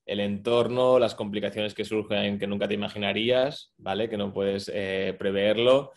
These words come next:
el poco apoyo por parte de las instituciones, ¿no? Y al final lo más difícil cuando te lanzas es seguir, pues, remando, pase lo que pase.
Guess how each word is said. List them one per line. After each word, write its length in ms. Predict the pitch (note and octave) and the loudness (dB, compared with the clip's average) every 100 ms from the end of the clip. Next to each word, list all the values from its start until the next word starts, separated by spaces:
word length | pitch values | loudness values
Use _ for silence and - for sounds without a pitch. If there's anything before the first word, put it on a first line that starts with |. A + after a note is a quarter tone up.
| _ _ - | _ _ -10
el 180 | A2 F#2+ | -8 -2
poco 200 | A2+ A#2 | 0 2
apoyo 300 | A2 A#2 G#2+ | 2 2 2
por 140 | G#2+ | 2
parte 220 | G#2+ G2+ | -2 -2
de 60 | G2+ | -6
las 120 | G2+ | -6
instituciones, 720 | - G#2 G2 F#2+ A2 A#2 C3 A2+ | -12 -10 -10 0 2 4 2 2
¿no? 280 | A#2 F3 - - - _ | -2 -2 -10 -20 -20 _
Y 300 | - A#2 A#2 | 0 4 6
al 120 | A#2 A2+ | 6 4
final 220 | A#2+ C3 | 2 2
lo 80 | C#3+ | 2
más 160 | B2+ | 0
difícil 340 | A#2+ B2 C3+ C3+ | 0 -2 -2 0
cuando 200 | B2 A2+ | 0 2
te 80 | |
lanzas 320 | A2+ A2+ C3 B2 | 0 0 0 -2
es 160 | G#2+ | -4
seguir, 560 | A#2+ A2 A2+ B2+ B2+ C3 - | -4 -2 0 0 -2 -10 -4
pues, 440 | G#2 G2+ F#2+ F#2 | 0 0 -2 -4
remando, 640 | G2+ G2 A2+ G#2+ F2+ F#2+ _ | -4 -2 0 -2 -6 -10 _
pase 240 | G2+ - | -6 -2
lo 100 | A2+ | -2
que 120 | G2+ G2 | -2 -2
pase. 420 | G#2 - F#2 | -2 -4 -10